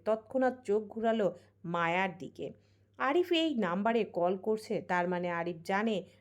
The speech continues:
জুঁই মায়া বাসায় নেই এবং জুঁইয়ের আম্মুর ফোনটা যে ওদের কাছে আছে, এটাও বাসায় ফোন করে হয়তো শিওর হয়েছে। কিন্তু ওরা যে বান্ধবীর বাড়ির নাম করে নরসিংদী এসে বসে আছে,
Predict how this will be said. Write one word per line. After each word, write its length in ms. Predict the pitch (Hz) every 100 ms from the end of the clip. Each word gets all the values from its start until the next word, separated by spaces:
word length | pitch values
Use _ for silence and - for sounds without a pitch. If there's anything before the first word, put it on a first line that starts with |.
| - 196
জুঁই 280 | 208 247 226
মায়া 320 | 190 185 175
বাসায় 540 | 156 151 160 202 185
নেই 200 | 156 - - _ _ -
এবং 280 | 302 330
জুঁইয়ের 340 | 202 220 254 262
আম্মুর 320 | 214 214 214
ফোনটা 440 | 208 202 208 220
যে 140 | 208 202
ওদের 400 | 170 170 208 202
কাছে 420 | 170 175 - 220
আছে, 420 | 196 - 202 - - - -
এটাও 320 | 240 254 302
বাসায় 420 | 208 185 185 214
ফোন 360 | 208 - 190 220
করে 260 | 220 208 170
হয়তো 380 | - 170 175
শিওর 460 | 190 - 160 170 175
হয়েছে। 540 | 175 156 156 - 175 - _ _ -
কিন্তু 260 | 269 262 -
ওরা 240 | 208 233
যে 140 | 240
বান্ধবীর 680 | 196 175 175 180 214 240 220
বাড়ির 360 | 175 170 196 190
নাম 300 | 170 170 185
করে 320 | 220 208 175 - _ -
নরসিংদী 520 | 202 254 - 339 339 320
এসে 280 | 294 294
বসে 400 | 226 170 175 277
আছে, 400 | 277 277 240 151